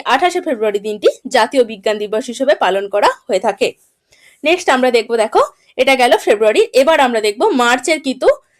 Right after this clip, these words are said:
কিছু গুরুত্বপূর্ণ দিবস সম্পর্কে। প্রথমেই আসছি তেসরা মার্চ। তেসরা মার্চ আমরা হিসেবে পালন করি কি না বিশ্ব বন্যপ্রাণী দিবস। বন্যপ্রাণীর গুরুত্ব, বন্যপ্রাণীকে কিভাবে রক্ষা করা যাবে সেই সম্পর্কে সচেতনতার জন্যই কিন্তু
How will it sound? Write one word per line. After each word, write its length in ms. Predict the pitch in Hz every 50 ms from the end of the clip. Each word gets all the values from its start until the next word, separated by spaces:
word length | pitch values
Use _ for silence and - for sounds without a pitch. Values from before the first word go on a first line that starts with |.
| _ _ -
কিছু 180 | 269 - 370 440 466 -
গুরুত্বপূর্ণ 500 | 247 233 233 - 262 240 262 269 269 320 587 - - _ _ _ _ 262 233
দিবস 220 | 277 269 247 254 269 -
সম্পর্কে। 400 | 262 214 202 214 208 240 - 208 - - -
প্রথমেই 400 | 247 247 - 359 339 359 381 392 294 269
আসছি 240 | 269 - - 339 427 605 - _ _ _ _ _ _ _ _ _ _ _ _ _ _ _ _ _ _ _ _ -
তেসরা 320 | 277 294 349 339 381 392 359 277
মার্চ। 240 | 233 180 - - - - - _ _ _ _ _ - - - _ _
তেসরা 300 | - 311 330 339 392 381
মার্চ 200 | 311 294 285 277 294
আমরা 140 | 269 269 269 302
হিসেবে 200 | 277 302 277 285 311 302
পালন 180 | 247 247 247 254
করি 180 | 254 285 294 277 -
কি 80 | 330 - - - -
না 80 | 320 269 247 226
বিশ্ব 200 | 247 254 254 - 392 523 - - - 240 233
বন্যপ্রাণী 500 | 240 247 254 254 240 254 233 214 202 196 196
দিবস। 200 | 190 185 185 185 - _ _ - - _ -
বন্যপ্রাণীর 720 | 226 240 277 285 294 311 311 302 285 269 269 302 330 339 - _ _ - 220 208
গুরুত্ব, 340 | 240 262 277 277 - _ - 294 294 240 254
বন্যপ্রাণীকে 580 | 240 240 247 254 247 269 254 262 269 262 294 269
কিভাবে 280 | - 262 269 269 269 277 254 226
রক্ষা 240 | 214 202 - 320 269
করা 220 | 269 254 247 254 247
যাবে 180 | 254 247 247 320 370 -
সেই 160 | - 277 302 - 359
সম্পর্কে 360 | 269 226 220 247 233 - 403 339 -
সচেতনতার 600 | 180 180 - 208 202 226 220 226 226 247 240 226 233
জন্যই 240 | 226 220 226 254 262 262
কিন্তু 240 | 240 226 226 -